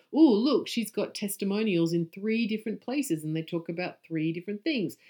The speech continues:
She's using nice buttons and vectors to, to jump to different parts of the page. Be attentive, look, watch, see what she's doing. And then, so that's step one, pay attention.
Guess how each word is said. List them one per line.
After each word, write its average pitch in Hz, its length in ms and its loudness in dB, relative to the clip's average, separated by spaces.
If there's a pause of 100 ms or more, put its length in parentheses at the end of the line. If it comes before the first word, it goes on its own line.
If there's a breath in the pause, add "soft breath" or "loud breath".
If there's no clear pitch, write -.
(140 loud breath)
She's 247 320 4
using 185 320 0
nice 160 280 -2
buttons 196 420 -2
and 190 160 0
vectors 175 560 -2
to, 170 120 -4 (280)
to 165 300 -2
jump 202 300 -2 (200)
to 214 100 -4
different 180 400 -8
parts - 340 -10
of 190 120 -10
the 214 80 -6
page. 214 340 0 (960 soft breath)
Be 247 520 6 (500)
attentive, 214 640 2
look, 180 540 4 (100)
watch, 190 580 0
see 240 360 4
what 247 180 2
she's 214 240 -2
doing. 214 460 0 (1400 loud breath)
And 233 180 4
then, 240 320 8
so 214 160 4
that's 226 160 2
step 220 200 2
one, 175 220 0
pay 214 680 4
attention. 208 760 -2